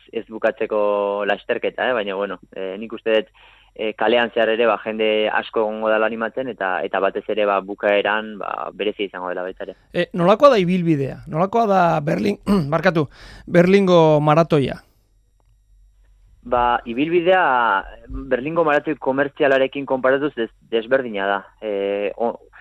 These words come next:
Speaker 1: oraingo hontan, e, lau itzuliko, e, hamar, hamar kilometroko lau itza-, lau itzuli izango dira,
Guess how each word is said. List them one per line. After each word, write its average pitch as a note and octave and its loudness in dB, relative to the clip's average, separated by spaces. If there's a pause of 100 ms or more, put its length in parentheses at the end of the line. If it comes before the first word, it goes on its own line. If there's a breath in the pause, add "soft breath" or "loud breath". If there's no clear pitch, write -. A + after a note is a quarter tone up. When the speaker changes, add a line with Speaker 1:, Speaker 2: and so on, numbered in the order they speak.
(220 loud breath)
Speaker 1:
oraingo B2+ 2
hontan, A#2+ -2
e, A2 -2
lau A#2+ 0
itzuliko, A#2 -4 (960 soft breath)
e, A2 -4
hamar, A#2+ 0
hamar B2 -2
kilometroko A2+ 0
lau A#2 2
itza-, - -4
lau A2+ 0
itzuli B2+ -6
izango C3 -2
dira, C#3 -4